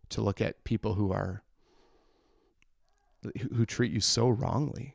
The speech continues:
who break that relationship all the time. We're so wayward and we turn away from you all that time, and you still extend that hand of reconciliation.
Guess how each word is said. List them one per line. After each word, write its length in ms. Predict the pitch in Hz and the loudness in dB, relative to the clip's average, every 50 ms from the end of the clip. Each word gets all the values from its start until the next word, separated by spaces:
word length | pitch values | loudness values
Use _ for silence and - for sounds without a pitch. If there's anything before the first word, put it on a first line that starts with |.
| _ - | _ -6
who 320 | - 127 117 107 104 101 - - - - - - _ _ - | 0 2 2 2 2 0 -4 -10 -20 -20 -20 -20 _ _ -14
break 420 | 127 110 - 98 98 104 123 - - | -12 -4 -2 0 0 0 -2 0 0
that 180 | - 85 - | -2 0 0
relationship 580 | 104 95 101 104 98 - - 101 - - - - | 0 0 0 0 -2 -4 -6 -8 -8 -6 -4 -4
all 120 | 107 98 | -2 -2
the 80 | 92 95 | -2 -2
time. 220 | - - 113 101 | -2 -4 -2 -2
We're 120 | 98 92 87 | -2 -2 -2
so 240 | - - - 123 | -4 -2 0 2
wayward 560 | 123 117 110 117 101 104 120 120 120 107 101 - | 2 2 2 2 2 2 2 2 0 -2 -2 -4
and 100 | 110 95 | -6 -6
we 180 | 95 104 107 - - - - _ - | -6 -6 -8 -10 -16 -20 -20 _ -10
turn 200 | - - 117 110 | -2 0 2 2
away 200 | 107 104 110 104 | 4 4 2 2
from 220 | - - 113 104 101 | 0 -2 -2 -2 0
you 80 | 98 | 0
all 100 | 101 101 | 0 0
that 140 | 101 92 - | 0 -2 -2
time, 240 | - - 101 98 98 | -2 -2 -2 0 -2
and 120 | 95 98 | -2 -4
you 100 | 95 95 | -4 -6
still 500 | - - - - 113 104 104 107 107 - - - - - - | -6 -6 -4 -2 0 0 2 0 -2 -4 -6 -20 -20 -12 -10
extend 340 | - - - - - 98 92 | -6 -4 -2 -2 0 0 0
that 120 | 92 95 - | -2 -2 0
hand 240 | 98 95 - - | -2 -2 -2 -2
of 80 | 98 104 | -6 -4
reconciliation. 920 | 101 - - - - - - - - - - - - - - - - 98 | -6 -6 -6 -6 -8 -6 -4 -2 -2 -2 -2 -2 -4 -4 -6 -6 -8 -8